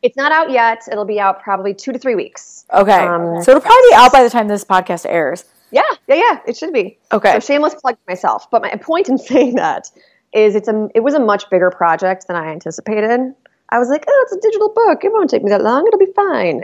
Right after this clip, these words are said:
Speaker 1: It's literally the same amount of work as a regular book.
Speaker 2: Yeah.
Speaker 1: Um,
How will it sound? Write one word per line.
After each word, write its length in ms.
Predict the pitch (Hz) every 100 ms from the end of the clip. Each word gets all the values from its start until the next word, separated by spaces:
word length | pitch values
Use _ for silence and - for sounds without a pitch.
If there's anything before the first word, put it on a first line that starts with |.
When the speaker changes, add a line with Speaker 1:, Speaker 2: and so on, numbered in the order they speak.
| -
Speaker 1:
It's 200 | 233 -
literally 440 | 370 427 392 294
the 80 | 226
same 220 | 240 220
amount 200 | 190 180
of 80 | 165
work 220 | 175 170
as 100 | 165
a 60 | 160
regular 340 | 143 143 -
book. 260 | - - -
Speaker 2:
Yeah. 440 | 180 170 190 165 151
Speaker 1:
Um, 800 | 208 196 190 180 175 165 160 180